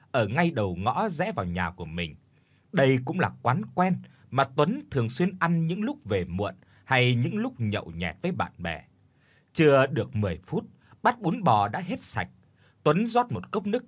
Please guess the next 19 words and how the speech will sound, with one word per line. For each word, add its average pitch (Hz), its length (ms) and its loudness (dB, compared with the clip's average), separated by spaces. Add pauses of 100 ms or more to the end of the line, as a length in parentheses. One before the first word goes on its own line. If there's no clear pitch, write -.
chè 95 340 -2 (220)
vừa 123 300 2
uống 180 240 -2 (160)
vừa 104 200 0
nhẩm 95 360 -2
tính 196 420 -4
cho 135 160 2
những 131 320 -2
công 143 280 0
việc 90 200 -6 (180)
sẽ 170 200 -6
làm 85 440 -4
trong 117 220 -6
đêm 90 220 -6
nay. 87 160 -10 (1000)
Sau 143 360 4
hớp 175 220 0
nước 214 180 -2 (100)
cuối 175 180 4